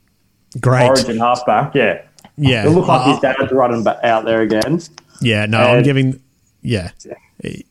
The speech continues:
Speaker 1: it's gonna be good.
Speaker 2: Points,
Speaker 1: It's
Speaker 2: points are at
Speaker 1: points.
Speaker 2: over forty-four. Take that. And, um, any time try scorer,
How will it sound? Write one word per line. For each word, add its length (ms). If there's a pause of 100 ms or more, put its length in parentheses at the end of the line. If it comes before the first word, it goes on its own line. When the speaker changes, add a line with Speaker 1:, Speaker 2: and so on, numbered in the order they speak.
Speaker 1:
it's 180
gonna 160
be 140
good. 180
Speaker 2:
Points, 500
Speaker 1:
It's 140 (380)
Speaker 2:
points 280
are 40
at 60
Speaker 1:
points. 260
Speaker 2:
over 120
forty-four. 1040
Take 320
that. 500
And, 240
um, 480 (260)
any 200
time 320
try 200
scorer, 420